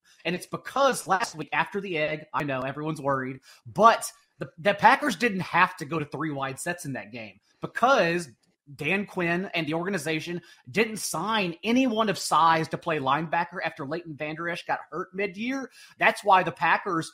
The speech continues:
just stuck in twelve personnel, literally led the wild card round in two tight end sets, and they averaged eight and a half yards per play because even Micah Parsons is undersized for his position, and the Cowboys, the Packers just ran over them with Tucker Kraft, Luke Musgrave, and Aaron Jones.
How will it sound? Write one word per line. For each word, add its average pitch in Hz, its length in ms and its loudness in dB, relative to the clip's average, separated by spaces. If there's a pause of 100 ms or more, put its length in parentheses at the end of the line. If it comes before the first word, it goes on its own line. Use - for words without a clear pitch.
(120)
just 185 160 -4
stuck 190 300 0
in 160 100 -2
twelve 165 300 -2
personnel, 139 580 -2
literally 170 320 0
led 139 300 -2
the 143 60 -2
wild 135 280 0
card 131 220 -4
round 120 300 -2 (120)
in 143 140 -6
two 185 180 -8
tight 151 240 0
end 135 160 -6
sets, - 380 -6 (160)
and 165 100 0
they 156 80 0
averaged 165 380 2
eight 165 80 -8
and 170 80 -8
a - 20 -6
half 151 160 -4
yards 143 240 0
per - 80 -12
play 131 400 -4 (180)
because 165 360 -2
even 202 180 2
Micah 175 240 6
Parsons 160 460 0
is 127 160 -10
undersized 143 600 0
for 147 120 -4
his 123 100 -12
position, 127 460 -8 (180)
and 147 100 -2
the 147 40 -8
Cowboys, 160 540 2
the 151 280 2 (100)
Packers 175 380 0
just - 180 -10
ran 139 360 -2
over 170 200 0
them 117 240 -4 (180)
with 151 120 -4
Tucker 165 380 -2 (180)
Kraft, 151 460 0
Luke 151 160 -6
Musgrave, 143 460 -6
and 135 100 -8
Aaron 131 260 -6
Jones. 117 400 -8